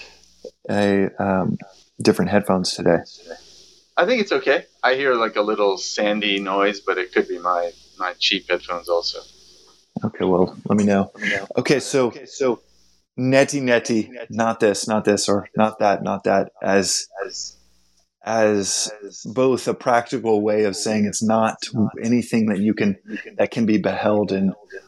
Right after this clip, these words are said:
Speaker 1: a finite mind, but also a practical application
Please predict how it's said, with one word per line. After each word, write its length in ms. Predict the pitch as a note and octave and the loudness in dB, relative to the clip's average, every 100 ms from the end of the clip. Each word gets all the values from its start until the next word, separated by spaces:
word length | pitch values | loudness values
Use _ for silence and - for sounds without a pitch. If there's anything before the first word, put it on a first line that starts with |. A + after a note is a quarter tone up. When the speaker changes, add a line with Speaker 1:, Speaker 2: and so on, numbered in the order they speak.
| - | -14
Speaker 1:
a 60 | - | -4
finite 420 | A2 G2+ F#2 - | 0 0 0 0
mind, 440 | G2+ F#2+ F#2 F#2 G2+ G2 F#2 - - _ _ - | 2 2 0 -4 -10 -12 -12 -16 -20 _ _ -4
but 120 | A2 | -2
also 720 | - A#2 A2 - G#2+ G2+ A2+ - - A2 G2 - _ _ _ _ | 2 2 2 0 0 0 -4 -12 -4 -2 -2 -6 _ _ _ _
a 40 | |
practical 500 | - A2+ G#2 A2 A2 | 0 2 2 0 2
application 760 | G2+ G#2+ G2 G#2+ G2+ - G#2 F#2+ | 2 0 -2 0 0 2 0 0